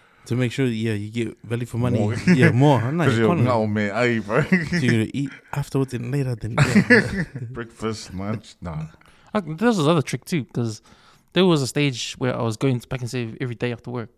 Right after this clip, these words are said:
Speaker 3: just to get some-, something, get something. And I remember I had this craving for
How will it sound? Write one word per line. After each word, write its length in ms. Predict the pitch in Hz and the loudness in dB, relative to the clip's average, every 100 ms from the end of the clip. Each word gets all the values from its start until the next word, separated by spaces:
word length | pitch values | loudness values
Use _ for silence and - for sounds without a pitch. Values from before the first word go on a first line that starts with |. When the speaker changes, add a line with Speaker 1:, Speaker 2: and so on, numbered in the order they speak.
| _ - | _ -20
Speaker 3:
just 140 | 123 | -20
to 40 | 110 | -14
get 200 | 117 110 | -12 -12
some-, 100 | 117 | -10
something, 360 | - 127 117 110 _ _ _ _ - _ _ _ _ _ _ _ - - | -10 -8 -10 -12 _ _ _ _ -20 _ _ _ _ _ _ _ -20 -18
get 120 | 127 | -12
something. 220 | 131 127 | -10 -8
And 120 | 131 131 | -6 -4
I 180 | 123 - _ _ _ | -4 -8 _ _ _
remember 200 | 160 151 | -2 0
I 60 | 127 | 0
had 140 | 135 | -2
this 200 | 127 - | -4 -6
craving 380 | - 147 147 127 | -2 0 0 -4
for 460 | - 120 113 131 | -6 -8 -8 -12